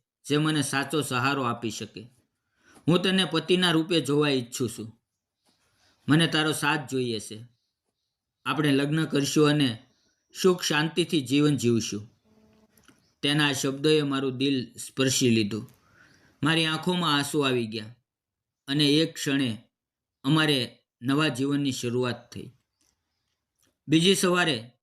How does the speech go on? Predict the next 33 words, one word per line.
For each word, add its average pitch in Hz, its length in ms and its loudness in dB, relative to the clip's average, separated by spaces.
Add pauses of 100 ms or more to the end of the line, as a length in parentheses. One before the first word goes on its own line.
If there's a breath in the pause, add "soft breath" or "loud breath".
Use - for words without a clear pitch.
(240)
જ્યારે 156 200 -2
અમે 170 200 -4
ઘરે 151 220 -2
પાછા 139 420 -4
આવ્યા, 123 440 -6 (560)
ત્યારે 165 200 -2
મનમાં 165 380 -2
નવી 156 280 2
આશા 147 360 -2
અને 151 160 -2
પ્રકાશ 131 500 -6
હતો. 101 320 -16 (1200)
થોડા 160 220 0
દિવસમાં 143 520 2
અમે 139 160 2
કોર્ટમાં 139 500 -2
મેરેજ 131 360 0
કરી 117 220 -2
લીધા 104 420 -6 (640)
અને 151 220 4
ઘરગૃહસ્થ 156 640 0
જીવન 143 380 4
શરૂ 127 300 0
કર્યું. 107 360 -4 (1600)
હવે 175 160 4
ઋતુજા 190 420 4
મને 185 200 0
કહે 160 320 0
છે, 110 340 -10 (260)
"મને 147 220 0
મેડમ 156 360 2
ના 147 180 0
કહો, 107 460 -10